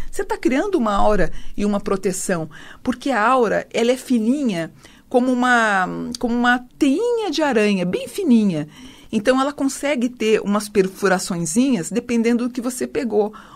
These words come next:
ou do ambiente pesado que você pegou. Então, você toma um banho, dá uma energizada, toma um passe no centro espírita, isso tudo faz com que você fortifique a tua aura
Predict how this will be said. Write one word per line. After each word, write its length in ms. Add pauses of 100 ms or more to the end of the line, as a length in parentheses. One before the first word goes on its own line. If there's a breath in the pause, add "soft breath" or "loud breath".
ou 240
do 120
ambiente 420
pesado 420
que 100
você 220
pegou. 400 (360 loud breath)
Então, 160
você 180
toma 200
um 60
banho, 640
dá 200
uma 100
energizada, 840 (300 loud breath)
toma 180
um 80
passe 360
no 80
centro 300
espírita, 600 (240 loud breath)
isso 240
tudo 240
faz 300
com 100
que 120
você 260
fortifique 680
a 60
tua 180
aura 360